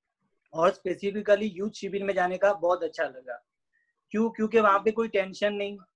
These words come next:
खाओ पियो, विधि करो, सत्संग करो और, अ, games खेलो और फिर बस आराम से सो जाओ, ऐसा। तो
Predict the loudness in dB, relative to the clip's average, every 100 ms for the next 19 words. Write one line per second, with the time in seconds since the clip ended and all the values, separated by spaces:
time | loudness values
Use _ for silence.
0 | _ _ _ 0 2 2 0 -6 -6 -6
1 | -4 -8 -10 -8 -4 0 0 0 -4 -10
2 | -2 -4 0 0 0 0 -4 _ _ _
3 | 0 2 2 0 -2 -6 -18 -16 -12 -6
4 | -6 -6 -12 _ _ _ _ -6 -4 -4
5 | -6 -6 -2 -2 -2 -8 -6 -2 0 -2
6 | -2 -2 -2 -6 -4 -2 -2 -4 -6 -6
7 | -8 -14 _ _ 2 2 0 -4 -8 -10
8 | -14 _ _ _ _ _ _ _ 0 2
9 | 4 4 2